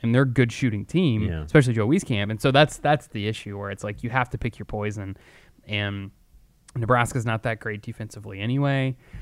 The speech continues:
Speaker 1: Um, the one kinda, the thing about Iowa is they always kinda leave the door open a little bit 'cause they're really not that great defensively. Um, they're
Speaker 2: They've, I feel like they've been better.
Speaker 1: so
Speaker 2: I
Speaker 1: they're
Speaker 2: thi-
Speaker 1: thirteenth in scoring defense in the
Speaker 2: Okay.
Speaker 1: Big Ten right now.
Speaker 2: Never
Speaker 1: But
Speaker 2: mind.
Speaker 1: at the same time, though, at the same time, though, some of that is,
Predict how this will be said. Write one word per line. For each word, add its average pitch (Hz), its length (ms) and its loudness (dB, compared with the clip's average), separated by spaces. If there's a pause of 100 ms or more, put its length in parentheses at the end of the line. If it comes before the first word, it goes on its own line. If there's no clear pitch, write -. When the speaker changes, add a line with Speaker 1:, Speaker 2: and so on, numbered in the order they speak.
(200)
Speaker 1:
Um, 95 480 -2 (360)
the 120 200 0
one 151 420 6
kinda, 139 340 2 (220)
the 123 180 -6
thing 185 220 4
about 147 240 6
Iowa 127 400 8
is 127 80 4
they 117 140 2
always 131 320 4
kinda 135 200 0
leave 131 140 0
the 113 60 -4
door 110 260 -2
open 123 180 0
a 131 40 2
little 127 180 0
bit 131 160 -2
'cause 117 140 -6
they're 98 120 -12
really 120 280 0
not 120 180 0
that 117 180 -2
great 117 220 -4
defensively. 135 760 -6 (380)
Um, 98 460 0
they're 180 160 4
Speaker 2:
They've, 190 100 -6
I 123 60 2
feel 254 200 2
like 226 140 0
they've 135 140 6
been 104 160 4
better. 78 380 2
Speaker 1:
so 160 120 8
Speaker 2:
I - 20 12
Speaker 1:
they're 170 140 12
Speaker 2:
thi- 160 60 6
Speaker 1:
thirteenth 233 400 6
in 170 80 2
scoring 143 360 2
defense 120 360 -2
in 165 60 8
the 151 60 0
Speaker 2:
Okay. 98 140 6
Speaker 1:
Big 113 160 0
Ten 120 180 0
right 101 160 -4
now. 101 300 -4 (100)
Speaker 2:
Never - 200 2
Speaker 1:
But 269 120 12 (220)
Speaker 2:
mind. 110 100 -2
Speaker 1:
at 175 80 4
the 165 60 0
same 185 180 4
time, 165 280 4
though, 117 100 2
at 127 100 0
the 156 60 0
same 180 180 0
time, 170 260 2
though, 113 400 2
some 196 200 6
of 175 80 8
that 151 240 8
is, 120 340 0